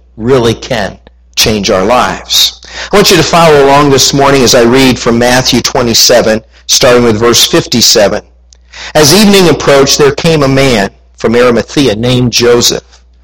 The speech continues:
who had himself become a disciple of Jesus. Going to Pilate, he asked for Jesus' body,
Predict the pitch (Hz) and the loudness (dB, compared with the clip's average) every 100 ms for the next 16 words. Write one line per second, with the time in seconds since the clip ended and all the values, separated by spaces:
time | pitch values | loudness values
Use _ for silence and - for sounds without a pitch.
0 | - - - 165 180 196 185 - 220 214 | -20 -14 -2 2 4 4 2 2 2 2
1 | - - 180 156 135 - 143 135 131 123 | 0 0 2 2 0 0 0 2 2 0
2 | 107 123 113 - - - - _ - 139 | 2 0 0 -4 -6 -6 -6 _ -6 0
3 | 139 139 131 - 156 135 143 208 - _ | 2 2 0 -4 -2 0 2 0 -2 _
4 | _ _ 175 165 160 156 - 151 123 151 | _ _ 2 4 2 0 0 0 2 2
5 | 151 - - 160 127 120 143 143 120 98 | 2 2 0 0 0 0 2 2 0 -2